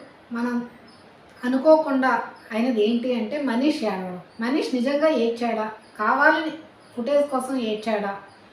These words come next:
సింపతి ఏమైనా ప్లే చేస్తున్నాడా,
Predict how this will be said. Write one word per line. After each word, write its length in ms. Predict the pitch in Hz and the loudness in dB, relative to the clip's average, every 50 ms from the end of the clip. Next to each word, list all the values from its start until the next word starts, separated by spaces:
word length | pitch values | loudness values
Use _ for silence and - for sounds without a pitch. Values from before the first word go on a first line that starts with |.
| - - - - | -20 -12 -6 -2
సింపతి 460 | 269 269 269 311 - 311 302 269 - - - - - - - - - - - - 233 | 0 0 2 2 0 -2 -4 -6 -8 -10 -14 -20 -20 -20 -20 -20 -20 -20 -16 -8 -4
ఏమైనా 320 | 226 233 240 247 247 269 | -2 -2 -2 -2 -2 -4
ప్లే 300 | 285 262 233 226 226 226 233 | -4 -4 -4 -4 -2 -2 -2
చేస్తున్నాడా, 560 | 240 233 233 - - 226 214 208 202 196 196 | -2 -4 -4 -4 -6 -6 -6 -6 -6 -8 -8